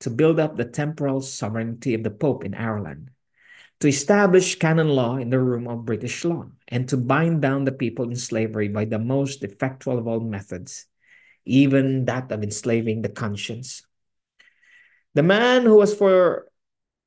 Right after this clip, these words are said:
who was the first to bring fully to light this conspiracy against the nation and liberties of Protestant Britain was the late Reverend Robert J. McGee. McGee. His startling discovery of the secret dio-,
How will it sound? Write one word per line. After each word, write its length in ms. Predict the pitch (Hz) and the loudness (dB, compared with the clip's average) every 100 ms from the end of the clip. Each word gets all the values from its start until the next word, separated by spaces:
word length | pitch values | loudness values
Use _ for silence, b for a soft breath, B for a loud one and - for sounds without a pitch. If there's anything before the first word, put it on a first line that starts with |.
| - | -2
who 140 | 143 | 6
was 180 | 196 180 | 6 6
the 80 | 160 | 2
first 380 | - 247 208 - | 2 2 2 0
to 60 | |
bring 260 | 151 170 165 | -4 -2 -4
fully 500 | 165 214 190 143 127 | -2 0 2 0 -2
to 100 | - | -6
light 360 | 165 190 190 - | -6 -4 -4 -4
this 300 | 147 156 143 | -4 -4 -6
conspiracy 600 | 147 131 - 190 156 - | -10 -10 -6 -4 -2 -2
against 340 | 135 139 139 135 | -2 0 -2 -2
the 80 | |
nation 480 | 123 156 208 - 123 | -4 -2 -2 -4 -6
and 160 | 127 123 | -6 -4
liberties 420 | 175 151 143 127 | -2 -2 -2 -2
of 160 | 123 120 | -4 -2
Protestant 480 | 147 135 131 120 | -2 -2 -6 -8
Britain 380 | 123 107 208 214 | -8 -8 -6 -4
was 100 | 147 | -4
the 120 | 131 | -2
late 260 | 139 139 135 | 0 0 -2
Reverend 500 | 135 131 131 120 117 | -2 -2 -4 -6 -4
Robert 320 | 127 123 113 | -2 -2 -4
J. 360 | 110 120 113 107 | -4 -4 -4 -4
McGee. 760 | 107 104 - 113 139 - - _ _ _ _ - | -8 -10 -12 -10 -8 -10 -16 _ _ _ _ -14
McGee. 520 | 113 107 131 107 - _ _ _ _ _ _ _ _ _ _ _ - | -12 -8 -8 -8 -12 _ _ _ _ _ _ _ _ _ _ _ -10
His 140 | 151 | -6
startling 540 | - 185 196 196 185 | 2 4 4 2 2
discovery 560 | 175 151 - 170 156 139 | 0 -2 2 4 4 2
of 120 | 131 | 2
the 40 | 131 | -2
secret 600 | - 160 - 143 139 135 | -4 -6 -2 -4 -4 -2
dio-, 340 | 131 120 - | 0 0 -2